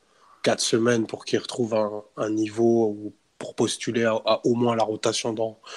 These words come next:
dans l'effectif, tant, tant il semblait en retard physiquement et, et pas très concentré sur certaines phases de jeu.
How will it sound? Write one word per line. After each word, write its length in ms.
dans 120
l'effectif, 580
tant, 460
tant 200
il 100
semblait 340
en 80
retard 340
physiquement 680
et, 200
et 80
pas 180
très 200
concentré 560
sur 200
certaines 340
phases 240
de 100
jeu. 240